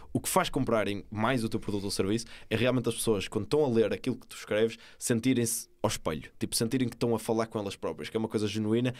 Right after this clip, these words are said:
é exatamente aquilo que elas sentiam. E quando tu a fazes perceber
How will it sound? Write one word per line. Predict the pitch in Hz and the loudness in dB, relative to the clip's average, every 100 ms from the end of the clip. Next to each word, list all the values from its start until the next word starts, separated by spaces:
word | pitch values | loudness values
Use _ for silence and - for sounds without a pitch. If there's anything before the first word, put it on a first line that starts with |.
| - | -4
é | 107 | -2
exatamente | 104 143 147 135 123 | 2 2 2 0 0
aquilo | 117 113 | -2 0
que | 120 | 0
elas | 110 | 0
sentiam. | 101 92 87 - - | -2 -4 -6 -8 -12
E | - | -2
quando | - 131 | 2 4
tu | 131 | 4
a | |
fazes | 120 110 | 2 0
perceber | - - - 110 110 95 | -4 -4 0 4 4 2